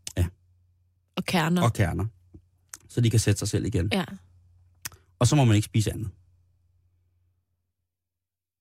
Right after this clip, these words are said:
Speaker 2: Også de vilde dyr?
Speaker 1: De vilde dyr skal også bare
Speaker 2: Alle
Speaker 1: spise bær.
Speaker 2: rovdyrene?
Speaker 1: Alle rovdyr spiser kerner, og, øh, jamen, dengang var der sikkert nogen, ikke nogen dyr, der spiste en anden kerne.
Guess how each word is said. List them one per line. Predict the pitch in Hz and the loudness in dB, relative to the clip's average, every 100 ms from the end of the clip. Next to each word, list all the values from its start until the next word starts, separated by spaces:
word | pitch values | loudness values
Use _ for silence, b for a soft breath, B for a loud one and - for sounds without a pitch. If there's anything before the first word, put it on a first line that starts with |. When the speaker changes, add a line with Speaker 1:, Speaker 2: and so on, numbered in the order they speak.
| _ _ _ _ _ _ _ _ _ _ _ _ _ _ | _ _ _ _ _ _ _ _ _ _ _ _ _ _
Speaker 2:
Også | 226 - | -4 -2
de | 233 | -2
vilde | 196 185 190 | 0 0 0
dyr? | 170 131 - _ _ _ _ | -2 -4 -8 _ _ _ _
Speaker 1:
De | 147 | 0
vilde | 139 233 | 2 2
dyr | 208 160 | 0 -2
skal | - 131 | 0 0
også | 147 - | 0 -2
bare | 135 127 | -2 0
Speaker 2:
Alle | 233 135 | 2 2
Speaker 1:
spise | |
bær. | 214 | 2
Speaker 2:
rovdyrene? | 220 151 185 165 185 _ _ - | 2 2 0 -2 -8 _ _ -2
Speaker 1:
Alle | 151 185 | 0 0
rovdyr | 131 123 - 120 | 0 -2 -4 -10
spiser | - 123 123 | -6 -2 -2
kerner, | - 127 135 156 156 | -2 0 2 2 0
og, | 151 - 110 107 110 - _ _ _ _ _ _ - | -2 -2 0 0 0 -6 _ _ _ _ _ _ -2
øh, | 107 101 98 98 | 2 2 2 2
jamen, | 101 107 | 0 0
dengang | 131 135 | -2 0
var | 131 | 0
der | 123 | 0
sikkert | 131 135 | -2 0
nogen, | 135 135 | 2 2
ikke | - 127 | 0 0
nogen | 135 131 139 | 2 2 0
dyr, | 123 | -2
der | 123 | -2
spiste | - 139 127 | -2 -2 0
en | |
anden | 131 156 | 0 0
kerne. | 117 | -2